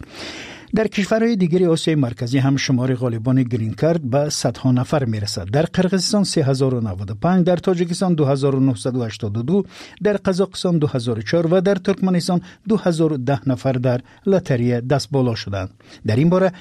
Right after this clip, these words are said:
سیزدهم می، مرکز کنسولی کنتاکی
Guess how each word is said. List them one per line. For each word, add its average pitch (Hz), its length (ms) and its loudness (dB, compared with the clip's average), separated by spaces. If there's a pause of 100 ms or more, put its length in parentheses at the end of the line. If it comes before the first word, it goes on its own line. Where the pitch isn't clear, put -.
(140)
سیزدهم 190 580 2
می، 175 140 2
مرکز 139 400 0
کنسولی 131 640 -2 (560)
کنتاکی 131 640 0